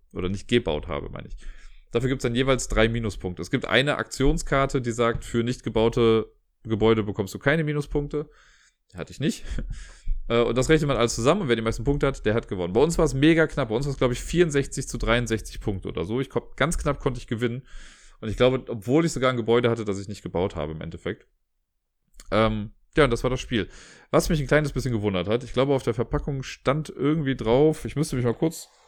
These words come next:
galant umdrehen, ob ich's hier irgendwo liegen sehe. Ja, Sekunde. Dreißig Minuten soll das Spiel laut Verpackung dauern.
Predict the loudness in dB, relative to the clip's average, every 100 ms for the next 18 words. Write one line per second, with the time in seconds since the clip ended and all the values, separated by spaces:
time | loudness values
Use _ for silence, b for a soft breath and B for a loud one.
0 | b 2 4 6 2 0 0 0 2 2
1 | 0 -4 -4 -2 -2 -4 -6 -4 -4 -2
2 | 0 0 2 2 2 0 0 0 4 2
3 | 0 b b b b _ 0 0 0 -4
4 | -4 -4 -2 -2 -2 -4 -4 -4 -2 -4
5 | -4 -8 -10 -6 -6 -6 -6 -8 -6 -6
6 | -6